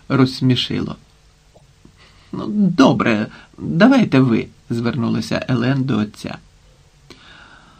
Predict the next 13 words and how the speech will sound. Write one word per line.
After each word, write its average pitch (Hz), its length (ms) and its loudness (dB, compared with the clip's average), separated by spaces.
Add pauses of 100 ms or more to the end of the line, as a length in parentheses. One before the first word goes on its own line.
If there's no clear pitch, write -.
(500)
«Ну, 302 200 -4
просто 220 360 0
тут, 190 340 0
е, 156 40 0
усе 147 560 2
таке 151 360 0
сіре, 185 480 0
що 123 460 -2
люди 131 360 4
в 117 60 0
такий - 280 -2
спосіб 143 500 -2
роблять 131 480 0